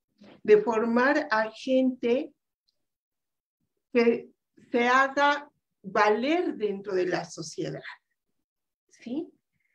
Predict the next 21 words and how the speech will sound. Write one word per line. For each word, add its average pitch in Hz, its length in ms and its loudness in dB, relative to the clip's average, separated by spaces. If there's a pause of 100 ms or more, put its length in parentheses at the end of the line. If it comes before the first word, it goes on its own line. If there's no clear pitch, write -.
(480)
Eh, 233 480 2 (460)
esta, 311 480 4
estas 294 760 -2
bibliotecólogas 226 800 -6
de 196 100 -2
las 185 260 -2
que - 180 -8
hablé 196 500 -4 (200)
no 247 100 2
esperaron 269 680 0
a 165 100 -6
que 196 100 -10
la 175 140 -4
sociedad 185 560 -6
las 196 200 -10
reconociera. 180 840 -6 (1500)
Tuvieron 190 440 4
iniciativas, 208 920 -2
tuvieron 214 460 0
proyectos, 208 960 -6 (260)
¿sí? 254 460 -12